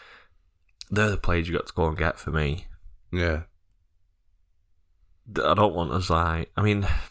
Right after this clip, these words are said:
Speaker 1: we're gonna have
Speaker 2: People
Speaker 1: to sell
Speaker 2: that have been
Speaker 1: before we back.
Speaker 2: successful and
Speaker 1: Yeah.
Speaker 2: You know, been there and done it, yeah.
Speaker 1: Yeah, and especially in a team like Luton where they've, they've grafted to get where
Speaker 2: Yeah.
Speaker 1: they are. They're not, they've not, like, spent loads of money. They've, they've, they've done the hard miles, and he's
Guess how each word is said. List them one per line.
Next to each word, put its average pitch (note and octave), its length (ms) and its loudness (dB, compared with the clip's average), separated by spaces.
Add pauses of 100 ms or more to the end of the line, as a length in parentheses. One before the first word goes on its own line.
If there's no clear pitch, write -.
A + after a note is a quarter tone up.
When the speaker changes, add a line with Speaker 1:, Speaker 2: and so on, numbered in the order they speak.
(260)
Speaker 1:
we're G2+ 140 4
gonna C3 120 8
have A2+ 40 6
Speaker 2:
People G2 140 0
Speaker 1:
to F2+ 80 2
sell F2+ 160 6
Speaker 2:
that E2+ 60 4
have E2 60 -4
been F#2 100 4
Speaker 1:
before E2 100 4
we D#2+ 60 4
back. C#2+ 200 4
Speaker 2:
successful E2 500 0
and D#2+ 280 0 (160)
Speaker 1:
Yeah. F#2+ 300 2 (240)
Speaker 2:
You F#2 60 6
know, D2 100 2
been E2+ 200 2
there D#2+ 100 -4
and D#2 100 -8
done D#2+ 260 0
it, - 100 -6
yeah. D#2+ 220 -4
Speaker 1:
Yeah, G2+ 180 2
and A#2+ 120 -2
especially C#3 420 8
in B2 40 -2
a A2 40 -2
team A2 200 0
like F#2 120 0
Luton F2+ 260 4
where E2 100 2
they've, F2 200 0 (140)
they've F#2+ 240 -2
grafted F#2 680 4 (260)
to - 80 -6
get - 120 4
where - 100 4
Speaker 2:
Yeah. E2+ 60 8
Speaker 1:
they D#2+ 60 8
are. D#2+ 100 4
They're F2+ 80 4
not, G2+ 260 4 (420)
they've G2+ 100 6
not, G2 140 6
like, F2 180 4
spent F2+ 260 4
loads F2 200 2
of E2+ 40 -2
money. E2+ 160 4
They've, E2 260 0
they've, E2+ 280 0
they've F2+ 180 4
done F2 160 4
the E2+ 80 2
hard E2+ 320 4
miles, E2+ 400 4
and E2 280 -2 (240)
he's F2 340 0